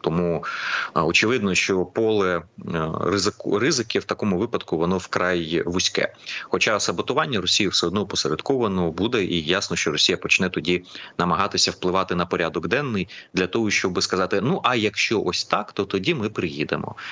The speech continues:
І щоб на нас тисли ціла низка країн і казали: «Ну, а може, ви отут трішечки посунете свою позицію?» Ну, щоб Росія помістилася на цьому представному стільці.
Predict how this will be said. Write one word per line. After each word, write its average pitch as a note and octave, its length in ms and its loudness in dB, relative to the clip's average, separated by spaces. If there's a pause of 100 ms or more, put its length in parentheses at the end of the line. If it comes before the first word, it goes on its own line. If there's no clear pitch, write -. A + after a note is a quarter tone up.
І - 80 2
щоб F#2 160 2
на G2 120 2
нас A2 200 0
тисли C#3 360 0
ціла F#2+ 300 2
низка F#2 260 0
країн C3 300 0
і - 20 0
казали: G2 340 0
«Ну, A#2 80 2
а C3+ 80 2
може, A#2 280 0
ви F#2+ 120 0
отут A2 260 0
трішечки - 400 0
посунете F3 540 0
свою E2+ 280 0
позицію?» F2 460 0
Ну, F2+ 60 2
щоб - 240 0 (340)
Росія G#2+ 340 2
помістилася G#2+ 720 2
на F2+ 160 2
цьому G#2+ 260 2
представному F#2 520 0
стільці. - 440 0